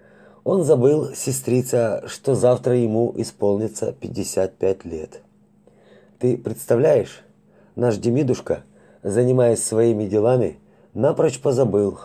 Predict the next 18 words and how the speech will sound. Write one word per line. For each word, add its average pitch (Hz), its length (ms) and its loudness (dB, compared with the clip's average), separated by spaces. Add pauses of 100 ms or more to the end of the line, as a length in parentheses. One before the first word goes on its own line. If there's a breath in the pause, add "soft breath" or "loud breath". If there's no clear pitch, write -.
(120)
что - 260 -4
у 107 60 -2
него 101 260 -2
завтра 110 480 0
день 98 240 -2
рождения. 87 680 -2 (680 loud breath)
Он 165 140 0
хотел 131 400 0
нас 98 200 -2
всех - 420 -4 (240 soft breath)
лишить 110 420 -4
праздника". 80 640 -12 (1800 soft breath)
По 104 80 0
улыбкам 113 540 2
всех - 300 -4
сидящих 98 540 -4
за 92 140 -4
столами 107 580 -2